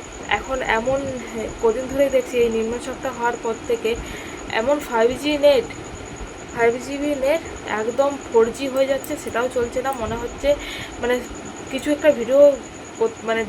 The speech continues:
যদি YouTube-এ কোনো কিছু দেখি, সিরিয়াল কি সিআইডি, everything যা দেখি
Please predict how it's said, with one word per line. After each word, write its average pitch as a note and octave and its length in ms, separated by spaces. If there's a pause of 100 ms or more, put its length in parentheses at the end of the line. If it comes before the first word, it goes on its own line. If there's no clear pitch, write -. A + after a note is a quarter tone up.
(160)
যদি A#3+ 320
YouTube-এ B3 280
কোনো A#3+ 220
কিছু A#3+ 240
দেখি, G#3+ 360 (120)
সিরিয়াল A3 360 (100)
কি A3 80 (100)
সিআইডি, G#3+ 460 (420)
everything C#4 480
যা A#3+ 180
দেখি A#3+ 300